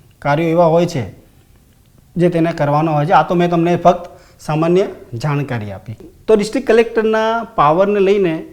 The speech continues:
એક કિસ્સો હું તમારી સાથે શેર કરું કે એક રાજ્યમાં ઇ-, ઇલેક્શન થઈ રહ્યા હતા. ઇલેક્શન થતાં જ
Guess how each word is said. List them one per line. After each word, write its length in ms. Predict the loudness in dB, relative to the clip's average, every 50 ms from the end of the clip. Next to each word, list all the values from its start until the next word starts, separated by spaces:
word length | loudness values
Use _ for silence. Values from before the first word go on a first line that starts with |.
| -20 _ _ _ _ _ -6
એક 140 | -6 -4 -4
કિસ્સો 260 | -6 -2 0 0 0
હું 100 | 0 0
તમારી 260 | -2 -2 -2 -4 -4
સાથે 220 | -6 -8 -10 -10 -10
શેર 180 | -10 -10 -10
કરું 300 | -10 -10 -12 -12 -14 -16 -20 -20 -20 -20 -20 _ _ -4
કે 60 | -4
એક 80 | 0 0
રાજ્યમાં 440 | 2 2 2 2 2 2 2 2
ઇ-, 180 | 2 2 0 0 -4 -6 -4 0
ઇલેક્શન 420 | 2 2 2 2 2 0 0 0
થઈ 180 | 0 -2 -4 -6
રહ્યા 220 | -6 -8 -8 -8
હતા. 200 | -10 -12 -16 -20 -20 _ _ _ _ _ _ _ _ _
ઇલેક્શન 480 | -4 0 2 2 0 2 0 0 0 0
થતાં 380 | 0 -4 -4 0 0 0 0 0
જ 120 | -4